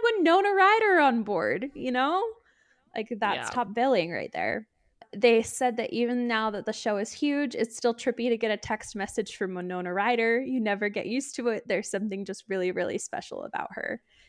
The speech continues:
Speaker 1: And then they even said, "Hopefully Stranger Things is not our last Winona Ryder project."
Speaker 2: Well, it seems like the vibes are right, so hopefully there's more to come.
Speaker 1: <laughs> Yeah. And she's done a lot for the show, even more than just, like, the top billing that it had.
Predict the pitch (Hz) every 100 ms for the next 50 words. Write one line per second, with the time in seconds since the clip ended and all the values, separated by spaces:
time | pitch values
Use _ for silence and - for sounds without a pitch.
0 | _ - 208 202 196 165 196 202 214 196
1 | 196 196 - 190 - 185 180 185 190 190
2 | 190 190 - - - - - - - 98
3 | - - - - - - - - - -
4 | - _ _ 277 262 240 269 349 392 403
5 | 320 277 247 269 294 226 202 185 190 190
6 | - - 220 214 240 262 - 262 247 226
7 | 208 208 214 196 170 - - - - -
8 | 349 403 - - - - - - - _
9 | - 311 320 156 - 339 320 - 359 392
10 | 359 277 277 247 220 214 - 254 240 233
11 | 220 202 202 185 233 208 208 208 208 196
12 | 196 196 190 190 - 185 - - 208 -
13 | - - - 196 202 214 220 - 208 208
14 | 208